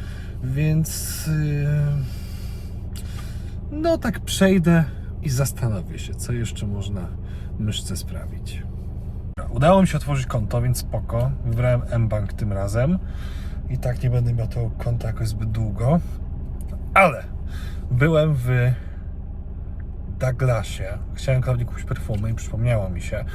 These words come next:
bo wiedziałem, jakie ona chce teraz, ale Klaudia ma sporo perfum i przypomniało mi się, że ostatnio mówiła mi o jakiejś mgiełce zapachowej. No i stałem chyba z pół godziny w Douglasie i próbowałem sobie przypomnieć,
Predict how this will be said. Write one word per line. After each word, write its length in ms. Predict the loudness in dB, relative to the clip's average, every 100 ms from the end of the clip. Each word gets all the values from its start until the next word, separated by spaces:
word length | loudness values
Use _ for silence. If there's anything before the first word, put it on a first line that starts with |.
| -4 0
bo 100 | 2
wiedziałem, 340 | 4 4 4
jakie 220 | 4 2
ona 120 | 2
chce 360 | 0 -2 -4 -4 0
teraz, 500 | 0 4 4 2 -2 -6 -6 -4 0
ale 120 | 2
Klaudia 200 | 4 2
ma 80 | 2
sporo 300 | 2 0 0
perfum 440 | -2 -2 -2 -2 -4 -6 -4
i 60 | -4
przypomniało 420 | -2 0 2 2
mi 60 | 2
się, 100 | 0
że 60 |
ostatnio 320 | 0 -2 0 2
mówiła 300 | 2 2 2
mi 140 | 2
o 60 | 2
jakiejś 340 | 2 0 0 -4 -6 -4
mgiełce 540 | 0 4 6 6 4 2
zapachowej. 760 | 2 0 -2 -2 2 2 2 0 -6 -6 -4 2
No 80 | 4
i 140 | 4
stałem 500 | 4 6 8 8 6
chyba 200 | 4 2
z 120 | 0
pół 280 | 2 4 6
godziny 380 | 6 6 4 2
w 60 |
Douglasie 440 | 2 2 2 2 0
i 40 |
próbowałem 420 | 2 2 4 4
sobie 200 | 4 2
przypomnieć, 720 | 2 0 2 4 6 4 0